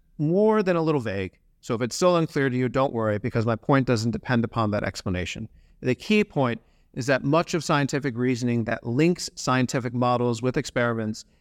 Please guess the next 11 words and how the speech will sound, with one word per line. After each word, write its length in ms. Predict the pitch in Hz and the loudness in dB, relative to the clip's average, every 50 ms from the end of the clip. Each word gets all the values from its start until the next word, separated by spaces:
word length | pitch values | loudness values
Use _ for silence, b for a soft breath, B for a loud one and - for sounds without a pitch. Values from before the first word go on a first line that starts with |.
| _ _ _ - | _ _ _ 0
does 260 | 143 147 160 160 156 | 2 4 4 4 2
not 200 | 156 139 143 - | 2 0 2 2
make 260 | 135 131 127 - - | 2 0 0 0 -2
use 240 | 127 120 123 113 - | -2 0 0 0 -2
of 100 | 127 - - | -4 -4 -2
Aristotle's 720 | 120 113 117 110 - - 107 104 104 107 110 120 - - - | 0 0 0 0 0 0 0 0 0 0 -2 -4 -6 -10 -12
syllogistic 800 | - - 123 113 120 113 113 117 98 - - - 104 101 - - - | -6 -2 0 2 2 2 2 2 0 0 0 0 -2 -2 -2 -4 -2
or 200 | - 113 117 113 | 0 2 2 2
his 180 | 98 117 107 110 | 0 0 -2 -2
material 480 | 110 - - - 113 104 104 101 95 | -2 -2 -2 0 0 2 2 2 2
logic. 400 | 98 107 110 113 110 - 101 - | 0 0 0 0 -2 -4 -6 -12